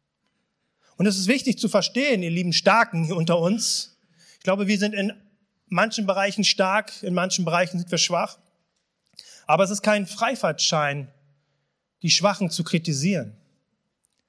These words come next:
Denn was Paulus sagt, ist, dass die Schwachen nicht dumm sind. Er sagt nicht, "Die sind dumm und die begreifen es einfach nicht", sondern nein, sie haben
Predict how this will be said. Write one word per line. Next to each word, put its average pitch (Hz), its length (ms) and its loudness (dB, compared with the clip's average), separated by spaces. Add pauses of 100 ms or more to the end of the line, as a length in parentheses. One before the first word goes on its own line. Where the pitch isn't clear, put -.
(300)
Denn 160 100 2
was 180 200 2
Paulus 240 380 2
sagt, 233 320 2
ist, - 340 -4
dass 160 140 -2
die 165 100 -4
Schwachen 214 340 0
nicht 196 220 -2
dumm 277 200 -2
sind. 135 460 -6 (1080)
Er 135 100 -12
sagt 190 180 2
nicht, 180 120 2
"Die 185 100 2
sind 175 140 0
dumm 233 240 4
und 202 140 2
die 180 120 0
begreifen 190 520 0
es 214 100 -2
einfach 202 280 0
nicht", 196 220 -2
sondern 190 260 0
nein, 214 280 2
sie 165 140 -2
haben 202 520 0